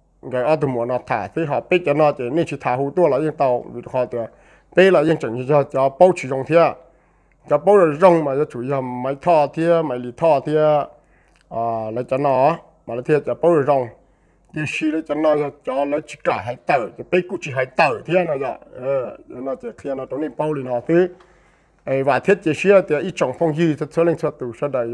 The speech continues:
tàu tàu của Tây Lù của Hải nó lấy. Ờ, chế cú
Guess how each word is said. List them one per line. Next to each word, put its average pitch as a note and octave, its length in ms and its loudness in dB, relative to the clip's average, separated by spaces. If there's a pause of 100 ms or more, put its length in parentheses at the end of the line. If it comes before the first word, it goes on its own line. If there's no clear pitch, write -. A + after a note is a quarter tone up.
(140)
tàu B2 140 0
tàu D#3 220 4
của D3+ 140 -8
Tây D3+ 180 -2
Lù B2+ 240 -4
của C3 80 -6
Hải A2+ 200 -4
nó B2+ 140 -2
lấy. C#3+ 260 4 (840)
Ờ, C3+ 340 0
chế C#3+ 220 -2
cú D#3+ 500 2